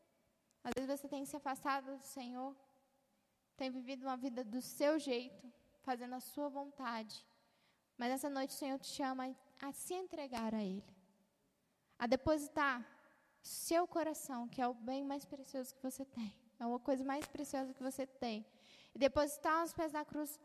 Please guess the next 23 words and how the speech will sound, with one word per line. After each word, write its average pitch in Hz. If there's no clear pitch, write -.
hoje. 240
Depositar 277
ao 302
único 349
que 339
é 320
digno 269
de 269
receber 262
a 254
honra, 277
a 262
glória, 254
a -
força, 254
o -
poder, 247
todo 294
o -
agradecimento 262
a 262
esse 330
Deus. 214